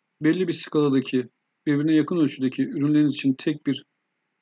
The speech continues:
kutu bıçak izi kullanınca, tek bir ölçü kullanınca,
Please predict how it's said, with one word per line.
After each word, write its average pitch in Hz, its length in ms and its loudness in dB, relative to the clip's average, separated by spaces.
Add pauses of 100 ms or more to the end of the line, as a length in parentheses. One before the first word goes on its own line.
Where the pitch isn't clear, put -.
(180)
kutu 147 260 -6
bıçak 143 260 -2
izi 143 140 -4
kullanınca, 165 640 0
tek 139 260 -4
bir 135 60 2
ölçü 131 260 2
kullanınca, 139 560 0